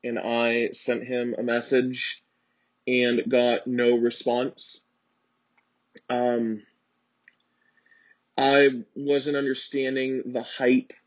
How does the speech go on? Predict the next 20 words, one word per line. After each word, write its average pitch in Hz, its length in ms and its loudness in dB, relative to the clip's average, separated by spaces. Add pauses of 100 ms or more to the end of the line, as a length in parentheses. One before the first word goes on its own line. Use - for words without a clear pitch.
(640)
that 117 220 4
was 123 200 4
going 127 380 4
on 123 280 2
behind 123 380 -2
the 117 60 -2
scenes 127 420 0
with 107 220 -2
crypto 123 680 2
at 123 160 -4
that 113 240 0
time. 120 540 -2 (540)
Um, 107 440 0
I 120 80 0
didn't 117 260 2
realize 120 460 6
that, 117 140 4
you 117 120 -2
know, 113 260 0
if 123 200 -6